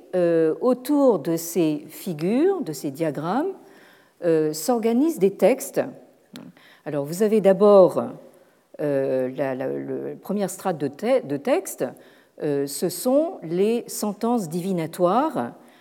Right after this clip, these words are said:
qui portent sur les figures prises dans leur ensemble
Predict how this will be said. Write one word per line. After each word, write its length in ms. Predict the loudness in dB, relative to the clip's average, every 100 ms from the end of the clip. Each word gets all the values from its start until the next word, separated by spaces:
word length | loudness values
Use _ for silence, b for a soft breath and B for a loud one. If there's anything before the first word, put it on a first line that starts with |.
| b b
qui 140 | -8 -6
portent 680 | 0 2 2 0 -4 -4
sur 640 | -6 -8 -2 2 4 2 0 -14 -20 _
les 160 | 0 0
figures 580 | 0 -2 2 2 2 -2 -10 -20 -20
prises 300 | -8 -6 -4
dans 100 | -4
leur 180 | -4 -4
ensemble 680 | -8 -6 -4 -2 0 0